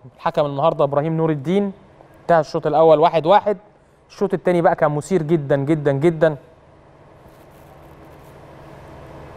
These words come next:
بدأ فريق أسوان يعني في الشوط التاني بيهاجم، عايز يتفوق على الشرقية،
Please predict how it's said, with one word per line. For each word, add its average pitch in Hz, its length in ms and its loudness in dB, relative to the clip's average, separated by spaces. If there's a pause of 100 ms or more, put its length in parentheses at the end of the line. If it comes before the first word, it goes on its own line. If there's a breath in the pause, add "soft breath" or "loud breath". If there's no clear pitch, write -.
(1800)
بدأ 147 280 2
فريق 143 320 -2
أسوان 175 480 0 (180)
يعني 135 340 -6
في - 80 -14
الشوط 160 240 -8
التاني 180 420 0 (460 soft breath)
بيهاجم، 165 480 4
عايز 143 460 -2
يتفوق 143 760 2
على 135 100 -2
الشرقية، 196 600 0